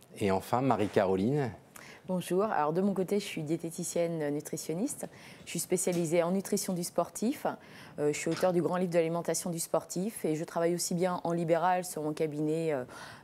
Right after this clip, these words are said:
Speaker 2: euh, sur Montrouge, mais également auprès, euh, de sportifs, euh, et d'équipes de sportifs de haut niveau tels que, euh, il fut un temps le P S G, mais également actuellement par exemple le Racing où nous sommes en pleine Coupe du Monde justement de rugby.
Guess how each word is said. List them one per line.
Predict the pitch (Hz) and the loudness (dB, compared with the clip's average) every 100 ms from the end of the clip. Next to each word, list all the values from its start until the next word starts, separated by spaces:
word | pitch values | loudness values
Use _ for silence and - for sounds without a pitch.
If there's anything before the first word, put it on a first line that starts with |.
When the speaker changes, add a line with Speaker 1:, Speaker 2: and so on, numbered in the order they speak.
| - | -2
Speaker 2:
euh, | 143 | 0
sur | - 180 | 0 0
Montrouge, | 165 147 196 220 | 2 2 0 0
mais | 180 156 | 0 0
également | 156 156 151 175 | 4 2 4 2
auprès, | 170 - 170 175 | 0 0 0 4
euh, | 156 143 | 4 4
de | 143 | 2
sportifs, | 151 - 165 160 - 185 190 165 | -4 -2 -4 -4 -6 -6 -2 0
euh, | 143 139 - - | 0 0 -8 -6
et | 156 | 0
d'équipes | 143 170 196 | 0 0 -2
de | 160 | 0
sportifs | 170 - 151 - 170 | 0 -2 -4 -4 0
de | 151 | 2
haut | |
niveau | 151 135 156 175 | 2 2 0 0
tels | 151 151 | 0 -2
que, | 151 151 | 0 0
euh, | 147 151 135 131 127 - - - - | 2 2 2 -2 -4 -14 -18 -18 -16
il | - | -10
fut | - | -4
un | 147 | -2
temps | 160 | 0
le | 151 | 0
P | 143 156 | 4 4
S | 147 | 4
G, | 135 156 175 190 | 0 2 2 2
mais | 180 151 | 2 2
également | 143 139 143 156 | 4 2 2 0
actuellement | 147 - 147 | 0 -2 -2
par | 165 | 0
exemple | 156 156 143 | 0 -2 -2
le | 143 | -2
Racing | 131 127 - 180 | -2 -4 -4 -2
où | 147 131 | -2 -2
nous | 127 | -2
sommes | 131 - | -2 -4
en | 139 | -6
pleine | - 143 | -6 -6
Coupe | - 143 | -6 -4
du | 139 | -2
Monde | 151 | -2
justement | 143 135 - 151 | -4 -8 -6 -4
de | |
rugby. | 139 139 147 - | -4 -8 -12 -16